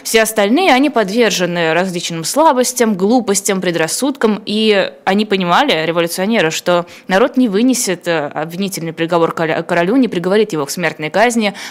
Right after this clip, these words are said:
понимали, что Конституция тоже для них опасна, потому что тогда нужно будет распускать имеющееся правительство,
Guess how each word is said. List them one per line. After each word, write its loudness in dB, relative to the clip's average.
понимали, 2
что 0
Конституция -2
тоже 2
для 0
них -2
опасна, 0
потому -4
что -8
тогда -2
нужно -4
будет -4
распускать -2
имеющееся -2
правительство, -2